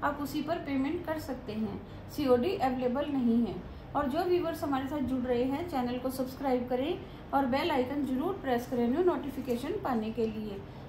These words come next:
जैसे ही हमारी video आएगी आपके पास notification आ जाएगा। बहुत प्यारे suit हैं और बहुत ही सुंदर हैं। Please आप पूरी video को देखें, skip ना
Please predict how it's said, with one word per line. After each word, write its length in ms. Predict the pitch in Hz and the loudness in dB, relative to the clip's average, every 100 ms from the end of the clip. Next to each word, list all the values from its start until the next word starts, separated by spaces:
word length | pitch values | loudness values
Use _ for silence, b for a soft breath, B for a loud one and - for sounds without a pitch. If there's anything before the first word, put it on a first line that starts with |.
| - | 0
जैसे 280 | 247 - 349 | 2 4 6
ही 80 | 349 | 6
हमारी 260 | 311 269 | 6 2
video 360 | 254 262 247 285 | 2 0 2 2
आएगी 280 | 240 233 311 | 2 0 -2
आपके 280 | 269 - 262 | -2 -2 -2
पास 280 | 262 302 302 | 0 0 0
notification 680 | 254 262 247 254 247 320 - | 0 0 -4 -2 -2 -2 -4
आ 100 | 247 240 | -2 0
जाएगा। 460 | 226 202 185 175 180 B B - | -2 -4 -4 -6 -6 B B -4
बहुत 300 | 254 311 320 | -2 -2 0
प्यारे 260 | 269 247 269 | 4 4 2
suit 300 | - 247 254 | 0 -2 0
हैं 440 | 277 349 - - | 0 -2 -6 -4
और 120 | 254 254 | -2 2
बहुत 320 | 254 254 262 | 4 2 2
ही 60 | 349 | 0
सुंदर 320 | 302 277 269 | 0 0 0
हैं। 220 | 285 277 | 0 -2
Please 320 | 269 311 339 | -2 -2 -2
आप 200 | 311 277 | -2 -2
पूरी 180 | 269 277 | -2 0
video 340 | 277 269 233 254 | 0 0 0 0
को 140 | 262 | -2
देखें, 340 | 247 254 262 285 | 0 0 0 -4
skip 340 | - 269 247 | -4 -8 -4
ना 140 | 254 | -4